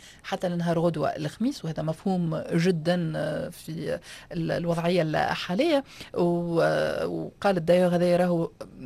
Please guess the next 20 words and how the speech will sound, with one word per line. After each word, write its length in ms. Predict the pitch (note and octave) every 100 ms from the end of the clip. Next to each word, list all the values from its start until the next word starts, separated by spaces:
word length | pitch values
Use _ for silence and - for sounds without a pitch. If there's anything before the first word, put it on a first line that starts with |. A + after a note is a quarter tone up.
| -
راجع 360 | F3 G3+ F#3+ F3
لاستمرار 580 | F3 - A3+ B3+ A#3+ F3+
الأحداث 360 | - - F3+
الراهنة 320 | F3 E3+ E3 D#3+
في 320 | - E3+ -
الشرق 720 | E3 D#3+ - E3 - E3+ -
الأوسط، 680 | D#3+ D#3+ D3 - F4+ E4+ E4 - - -
ولكن 360 | C#4 F4 F4
الخطوط 320 | C#4+ - D#4+ C#4
السعودية 360 | B3 A3 G3
قالت 280 | D4 C#4+ B3
راهو 140 | C4
باش 180 | B3 -
يتم 280 | G#3 D4 E4+
تسيير 640 | C4+ A3 - A3+ C4+ D#4 D4 - -
بعض 400 | F3+ E3 D#4+ B3 F3+
الرحلات 420 | G3 G3+ - F#3+ D#3+
الاستثنائية 680 | E3+ - F3+ D#3 - D4 D#4+
مع 240 | B3+ C#4+
متابعة 680 | C#4+ A#3+ F4 E4+ G3+ G3 C#4+